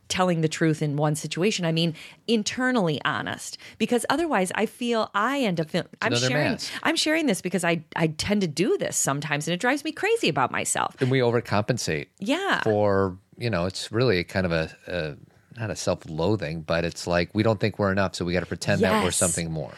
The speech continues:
Speaker 1: So I'll walk out of a situation, this just happened, like, last week, and I'll walk out and I'll go, "Okay, why didn't I just say,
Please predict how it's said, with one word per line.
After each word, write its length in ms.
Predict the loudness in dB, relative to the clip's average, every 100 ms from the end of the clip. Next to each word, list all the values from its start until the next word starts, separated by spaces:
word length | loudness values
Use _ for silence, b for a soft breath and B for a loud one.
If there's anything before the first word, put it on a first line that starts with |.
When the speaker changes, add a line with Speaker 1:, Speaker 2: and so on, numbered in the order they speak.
| -6
Speaker 1:
So 200 | 0 0
I'll 220 | 2 2
walk 220 | 0 0
out 100 | 0 0
of 60 |
a 60 | 0
situation, 720 | -2 -4 0 0 2 2 2
this 140 | 0 -2
just 300 | -2 -2 -4
happened, 320 | -2 0 0
like, 180 | 0 2
last 240 | 0 0
week, 220 | 0 2
and 100 | 2
I'll 100 | 2
walk 220 | 2 2 2
out 120 | 0
and 80 | 2
I'll 80 |
go, 100 | 0
"Okay, 200 | 0 0
why 220 | 0 0 0
didn't 180 | 0 -2
I 80 | 0
just 220 | 0 0
say, 280 | 2 2